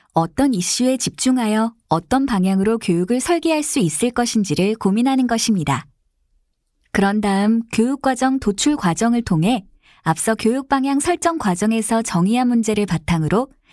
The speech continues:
자신이 추구하는 사회적 가치와 목적을 효과적으로 달성할 수 있는 구체적인 교육 과정을 도출하는 것이죠.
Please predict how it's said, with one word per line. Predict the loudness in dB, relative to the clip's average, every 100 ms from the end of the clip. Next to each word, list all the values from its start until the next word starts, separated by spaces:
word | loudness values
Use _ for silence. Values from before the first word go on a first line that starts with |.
| -20
자신이 | -4 -2 0 0
추구하는 | 0 -2 0 0 2 2 0 -4 -8
사회적 | -2 0 0 0 -2
가치와 | -2 -4 -2 -2 0
목적을 | 0 -2 -2 -2 0 0 -2 -8 -8 -4
효과적으로 | 0 0 0 0 0
달성할 | 0 -2 -2 0 0
수 | 0 0
있는 | 0 2 2 -2 -10 _ -4
구체적인 | -2 0 -2 0 0 0
교육 | 0 0 0
과정을 | -2 -2 0 0 0
도출하는 | 0 -2 0 0 0
것이죠. | 0 -2 -4 -4